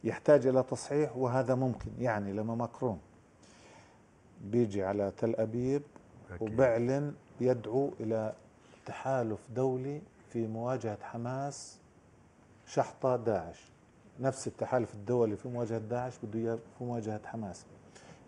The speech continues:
Speaker 1: يعني هذه، يعني، آه، آه، يعني تفحيطة زي ما بيقولوا بال-،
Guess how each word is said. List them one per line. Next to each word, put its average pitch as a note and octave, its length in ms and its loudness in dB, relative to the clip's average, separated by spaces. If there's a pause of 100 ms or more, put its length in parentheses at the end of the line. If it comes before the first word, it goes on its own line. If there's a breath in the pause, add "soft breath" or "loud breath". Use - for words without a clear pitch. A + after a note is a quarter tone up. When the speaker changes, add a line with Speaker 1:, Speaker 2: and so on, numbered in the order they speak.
(120)
Speaker 1:
يعني G#2 420 -6
هذه، A2 600 2 (260)
يعني، G2 340 -6
آه، G2 40 -6
آه، F#2+ 840 -6 (880 loud breath)
يعني F#2 300 -8 (140)
تفحيطة B2+ 480 -2
زي G2 140 -8
ما F#2 120 -8
بيقولوا F#2 300 -6
بال-، F#2+ 300 -8